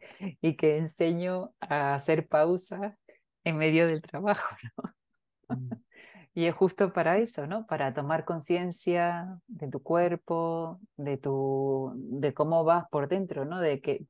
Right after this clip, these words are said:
Speaker 1: en qué estado estás. Entonces, para mí tiene, o sea, la palabra para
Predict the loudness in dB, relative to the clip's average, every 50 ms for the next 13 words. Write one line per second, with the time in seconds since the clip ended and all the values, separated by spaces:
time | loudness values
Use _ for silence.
0 | -14 -14 -12 -8 -8 -8 -4 -2 0 2 4 4 4 4 2 2 -2 -8 _ _
1 | _ _ _ _ _ _ _ -8 -8 -2 _ 2 2 2 2 -2 -4 -4 -2 0
2 | 0 0 -2 -4 -4 -4 -6 -8 -12 _ _ _ _ _ -20 -8 -4 -2 0 0
3 | 0 -2 -2 -2 0 0 0 0 0 -2 -2 -4 -6 -12 _ _ _ -20 -20 _
4 | _ _ _ _ _ _ _ _ _ _ _ _ _ _ _ _ _ _ _ _
5 | _ _ _ _ _ _ _ _ _ _ _ _ _ _ _ _ _ _ _ _
6 | _ _ _ _ _ _ _ _ _ -6 -2 0 0 0 0 0 0 0 2 2
7 | 4 4 2 4 4 4 4 6 6 4 2 2